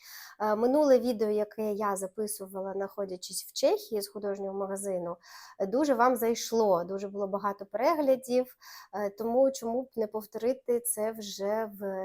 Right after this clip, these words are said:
рідному місті. Взагалі, коли є дуже довга перерва між, е, написанням якихось робіт, я зазвичай, е,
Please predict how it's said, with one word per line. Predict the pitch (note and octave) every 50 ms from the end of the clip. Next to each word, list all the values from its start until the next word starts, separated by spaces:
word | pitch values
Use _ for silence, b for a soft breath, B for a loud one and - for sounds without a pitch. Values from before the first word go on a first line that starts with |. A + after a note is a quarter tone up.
| F#3+ F#3+
рідному | G3 G3+ G#3 G3+ G3+ G3 G3 G3 G3 G3+
місті. | G3+ G3+ - - - - - - - _ _ B B B B B B B B B - G#3
Взагалі, | A3+ B3 A#3+ C4 C#4 D#4 F#4+
коли | G4+ G4+ C4 B3 B3 C4
є | B3 A3+ B3 B3+ A3+
дуже | G3+ G3 A3 A3+ G#3+ G#3+ G3+
довга | G#3 A#3+ A3+ G3 - G#3 G3+
перерва | - - A3+ A#3+ A#3 G#3+ F#3+ F3+ F3 F3+ F#3 F#3+ A3 C#4 E4
між, | D4 B3 A3 G3+ G3+ G3+ - - - -
е, | G3+ F#3+ F#3+ G3
написанням | G#3+ G#3 - A#3 - - G#3+ G3+ F#3+ F#3+ F#3 F#3+
якихось | G3 G3 - G#3 - F#3+ G3 - G3+
робіт, | G3+ G3 G3 B3+ F4 - -
я | G#3+ A3 A3 G#3+
зазвичай, | G#3 G3+ G3 F#3+ F#3+ G3 G3+ G3+ - - G#3+ G#3+ G#3+ G#3 G#3+
е, | A3+